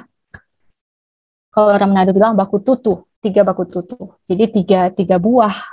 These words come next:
eh, biskuit ini adalah takaran saji atau porsi yang dianjurkan sekali makan. Berarti kalau kita sudah habiskan semuanya ini,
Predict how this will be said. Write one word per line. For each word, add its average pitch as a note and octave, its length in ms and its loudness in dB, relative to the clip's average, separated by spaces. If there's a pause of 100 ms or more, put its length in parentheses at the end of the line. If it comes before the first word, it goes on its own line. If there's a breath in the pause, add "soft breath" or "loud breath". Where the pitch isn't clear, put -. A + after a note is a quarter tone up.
(140 loud breath)
eh, F#3 260 0 (220)
biskuit G3+ 480 0
ini A#3 160 0
adalah G#3 480 -2 (400 soft breath)
takaran A3+ 480 0
saji F3 560 -4 (140)
atau A#3 680 0 (160)
porsi A3 480 2
yang G3+ 80 -2
dianjurkan F#3+ 640 0
sekali F3+ 400 -2
makan. F3 560 -8 (720)
Berarti F#3+ 480 0
kalau A#3+ 160 2
kita G#3+ 160 -2
sudah F#3+ 320 0
habiskan F#3 320 -2
semuanya F#3+ 400 -2
ini, C#4 640 0